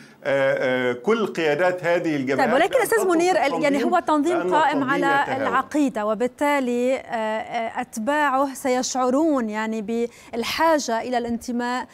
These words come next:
Speaker 2: لتنظيم مشابه ل-، يعني، آه، ربط عقيدتهم بمؤسسة ما.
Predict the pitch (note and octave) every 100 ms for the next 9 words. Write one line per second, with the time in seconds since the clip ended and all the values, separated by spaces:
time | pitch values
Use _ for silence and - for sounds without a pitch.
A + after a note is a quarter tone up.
0 | - - A#3 C4 B3+ A#3+ A#3+ C#4 C#4+ D4+
1 | E4 F4+ E4+ G3+ G3+ F#3+ A3+ B3+ B3+ B3+
2 | C4 - A3 A3 A3 A3+ A3+ A3+ - A3+
3 | A3+ A3 B3 F4 F#4+ - A#3+ C4 C4 C4
4 | C#4 C#4+ C4+ D4+ D#4 C4 B3 D4 D#4 D4
5 | B3+ C4 - - D#4+ D4 C4 B3+